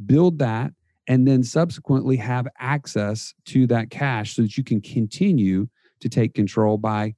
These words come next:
creating passive income streams. That's how you imitate what Russ was just talking about with Bank of America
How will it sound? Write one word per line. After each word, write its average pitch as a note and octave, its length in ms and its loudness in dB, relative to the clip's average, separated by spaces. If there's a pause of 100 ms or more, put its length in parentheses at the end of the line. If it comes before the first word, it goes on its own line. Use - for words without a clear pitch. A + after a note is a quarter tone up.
creating A2 460 0
passive G2 360 -4
income G2+ 280 -2
streams. - 380 -10 (300)
That's E3 240 0
how F#3+ 160 0
you D#3+ 300 4 (100)
imitate D#3 640 2 (340)
what B2 220 0
Russ B2 240 0
was A#2+ 100 2
just A2+ 220 0
talking G#2 280 -2
about B2+ 260 0
with G#2+ 140 0
Bank A2+ 220 0
of - 60 -8
America B2 580 0